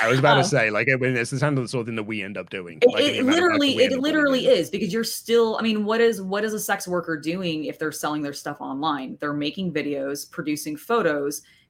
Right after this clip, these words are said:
Speaker 2: and, like, having to write a bunch of blurbs and stuff to engage people, right? Well, that takes time, it takes effort. You gotta plan for it. And I guarantee you the big, like, the girls who are super successful on the channel or on those,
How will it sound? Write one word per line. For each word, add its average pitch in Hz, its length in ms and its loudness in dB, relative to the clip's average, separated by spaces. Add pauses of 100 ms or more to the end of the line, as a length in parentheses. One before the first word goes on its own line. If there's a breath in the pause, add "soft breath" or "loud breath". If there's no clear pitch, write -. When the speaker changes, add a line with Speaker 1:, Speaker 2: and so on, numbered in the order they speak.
Speaker 2:
and, 175 180 2
like, 151 160 0
having 170 300 0
to 165 60 0
write 151 260 0
a 151 40 -2
bunch 147 240 -2
of 143 80 -10
blurbs 196 460 4
and 139 100 -4
stuff 131 360 -6
to 151 320 -6
engage 175 440 -2
people, 120 360 -10
right? 143 280 -2
Well, 170 400 2
that 170 180 2
takes 196 300 -4
time, 151 420 -2
it - 60 -12
takes 147 340 -4
effort. 170 400 -2 (260 soft breath)
You 165 120 -4
gotta 151 260 4
plan 147 400 -2
for 170 340 2
it. 214 140 -2
And 170 240 0
I 175 140 4
guarantee 220 580 2
you 147 380 -2
the 131 80 -8
big, 156 380 -6
like, 165 200 0
the 160 60 0
girls 170 260 2
who 180 100 -4
are 139 100 -2
super 160 380 -6
successful 240 560 -2
on 247 220 2
the 247 100 -2
channel 254 440 -4
or 170 120 2
on 170 180 2
those, 170 300 -2